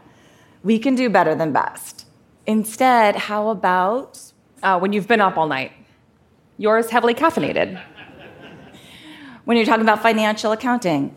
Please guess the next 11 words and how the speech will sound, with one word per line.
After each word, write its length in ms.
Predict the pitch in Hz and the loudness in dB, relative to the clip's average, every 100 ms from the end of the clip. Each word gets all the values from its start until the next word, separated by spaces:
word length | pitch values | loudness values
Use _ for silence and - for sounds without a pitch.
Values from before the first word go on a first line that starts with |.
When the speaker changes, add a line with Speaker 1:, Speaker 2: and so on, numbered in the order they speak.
| - - | -20 -4
Speaker 1:
"Let's 240 | 185 180 | -4 -2
never 200 | 180 180 | -4 -4
speak 260 | 185 - 175 | -6 -8 -10
of 60 | 170 | -12
this 160 | - | -10
again." 340 | 170 175 151 - - | -8 -8 -10 -18 -16
<laughs> 720 | - - - 202 - - - - - - - - - - | -14 -12 -12 -10 -10 -10 -10 -10 -10 -12 -12 -14 -14 -2
Speaker 2:
And 320 | 226 247 247 | 2 4 4
on 140 | 240 | 2
rare 220 | 196 185 185 | 4 4 4
occasion, 720 | 190 156 151 151 147 151 | 2 -2 0 -2 -4 -6